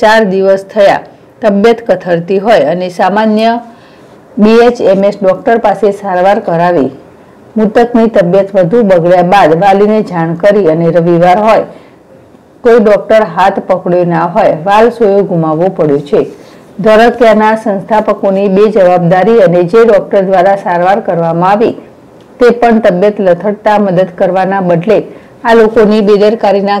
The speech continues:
કારણે એક આશાસ્પદ યુવાનને પરિવારે ગુમાવી પાડ્યો છે. માલિયાહાટીનાના રહેવાસી અત્રેની ગોવર્ધન નથજીની હવેલીમાં મુખિયાજી પૂજારી તરીકે સેવા આપતા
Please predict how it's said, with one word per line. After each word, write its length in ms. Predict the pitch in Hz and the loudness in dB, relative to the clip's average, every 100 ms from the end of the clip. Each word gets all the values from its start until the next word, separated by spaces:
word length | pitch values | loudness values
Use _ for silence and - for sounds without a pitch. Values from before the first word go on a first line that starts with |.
| 202 | -2
કારણે 400 | 170 190 202 185 135 180 | 0 2 2 0 -2 -4
એક 160 | 202 | -2
આશાસ્પદ 580 | 185 180 214 214 - 220 | -2 0 -2 -2 0 0
યુવાનને 440 | 208 190 175 208 196 | 2 2 2 2 -2
પરિવારે 580 | 196 190 196 202 170 185 | 0 2 2 2 2 2
ગુમાવી 480 | 175 165 170 185 214 | -2 -4 -2 -2 -2
પાડ્યો 320 | 175 156 156 165 | -2 -2 -4 -4
છે. 100 | 196 - - - - - - | -6 -6 -20 -20 -20 -20 -6
માલિયાહાટીનાના 920 | 202 208 240 262 226 240 226 226 226 | 0 4 4 4 2 0 0 0 0
રહેવાસી 540 | 220 190 180 202 196 233 | 0 2 2 0 0 0
અત્રેની 500 | 208 180 190 214 208 | 0 0 0 2 0
ગોવર્ધન 560 | 208 196 190 208 185 214 214 | 0 0 2 2 2 0 0
નથજીની 520 | 196 170 165 208 196 | -2 -4 -4 -2 -2
હવેલીમાં 640 | 196 180 175 196 202 185 156 - - - - | -2 -2 0 2 2 0 -2 -8 -20 -20 -8
મુખિયાજી 580 | 220 196 - 233 220 233 | -6 -6 0 2 2 2
પૂજારી 480 | 233 220 175 214 214 | 0 -2 0 0 0
તરીકે 440 | 220 190 190 202 202 | 0 0 0 0 -2
સેવા 400 | - 180 170 180 | -2 -2 0 0
આપતા 460 | 190 - - 143 | -2 -2 -2 -2